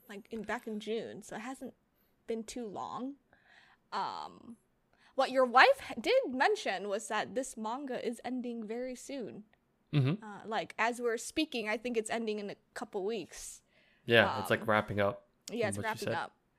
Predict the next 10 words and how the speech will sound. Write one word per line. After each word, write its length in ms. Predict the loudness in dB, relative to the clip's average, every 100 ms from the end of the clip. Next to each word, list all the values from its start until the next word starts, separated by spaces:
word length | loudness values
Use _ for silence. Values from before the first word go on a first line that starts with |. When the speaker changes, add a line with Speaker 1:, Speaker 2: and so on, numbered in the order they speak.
| _ _ _ _ _ -8
Speaker 1:
Um, 500 | -8 -8 -12 -14 -18 0
but 100 | 6
yeah, 100 | 8
we'll 140 | 10
talk 220 | 8 4 0 _ _ -6
about 260 | -4 -4
that 200 | -4 -8 -10 -10
post-spoiler. 960 | -8 -8 -12 -16 -10 -8 -8 -12 -16 -20 -20 _ _ _ _ _ _ _ -14
Um, 320 | -12 -12 -16 _ _ _ _ _ _
so, 360 | -16 -12 -12